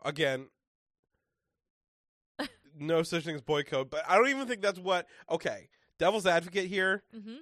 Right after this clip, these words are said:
Speaker 1: I agree with Chris. Like, that, that shouldn't have been said.
Speaker 2: Okay.
Speaker 1: It's just kind of, like, a weird, shitty thing to do to make yourself look better.
Speaker 2: Well, I, yeah, I mean, I think that,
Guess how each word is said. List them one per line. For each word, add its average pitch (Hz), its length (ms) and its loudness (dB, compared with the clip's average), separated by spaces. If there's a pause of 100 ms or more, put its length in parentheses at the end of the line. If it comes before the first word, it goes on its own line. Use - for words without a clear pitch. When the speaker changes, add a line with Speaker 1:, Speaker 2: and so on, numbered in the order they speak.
Speaker 1:
I 185 120 6
agree 190 300 2
with 180 160 -4
Chris. - 400 -8
Like, 139 220 -4
that, 165 180 0 (340)
that 180 180 2
shouldn't 214 280 -4
have 175 80 -2
been 147 160 2
said. - 340 -12 (960)
Speaker 2:
Okay. 208 300 -2 (320)
Speaker 1:
It's - 160 -4
just 262 160 0
kind 233 160 2
of, 214 60 6
like, 185 220 4
a 156 60 0
weird, 175 280 0
shitty 160 340 -6
thing 156 180 -6
to 147 80 -6
do 143 160 -6
to 147 80 -6
make 135 240 -4
yourself 135 420 -4
look 123 160 -10
better. 113 440 -6 (280)
Speaker 2:
Well, 302 300 2
I, 320 200 -4 (280)
yeah, 240 500 0
I 240 100 -8
mean, 226 480 -10 (760)
I 247 180 0
think 320 380 -12
that, 220 480 -2